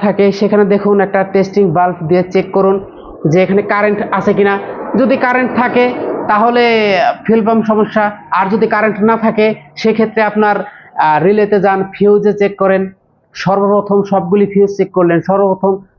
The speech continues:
আহ, ফুয়েল পাম্প খুললেন, এই করলেন, সেই করলেন, এই ধরনের করার কোনো মানে নাই। step by step আপনি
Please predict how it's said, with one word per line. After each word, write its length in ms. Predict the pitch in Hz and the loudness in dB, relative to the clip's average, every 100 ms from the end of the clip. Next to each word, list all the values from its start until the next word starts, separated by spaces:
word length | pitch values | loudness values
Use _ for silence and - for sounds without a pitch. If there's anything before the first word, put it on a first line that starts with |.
| - - | -2 -2
আহ, 80 | |
ফুয়েল 340 | - - 190 196 | -2 0 0 2
পাম্প 200 | 196 190 | 0 0
খুললেন, 260 | 190 175 | 0 2
এই 120 | 180 185 | 2 0
করলেন, 280 | 196 190 | 2 0
সেই 200 | 185 190 | 2 0
করলেন, 300 | 190 175 160 | 2 2 2
এই 80 | 185 | 2
ধরনের 280 | 190 202 196 | 2 2 0
করার 220 | 196 196 | -2 -2
কোনো 260 | 180 202 269 - - | 0 0 -2 -8 -2
মানে 240 | 165 175 147 | 0 0 0
নাই। 200 | 127 120 - - | -2 -4 -8 -6
step 280 | 202 - 208 | -4 -2 0
by 220 | 196 208 | 2 0
step 280 | 202 214 214 - | 0 -2 -2 -2
আপনি 360 | 175 202 220 | -2 0 0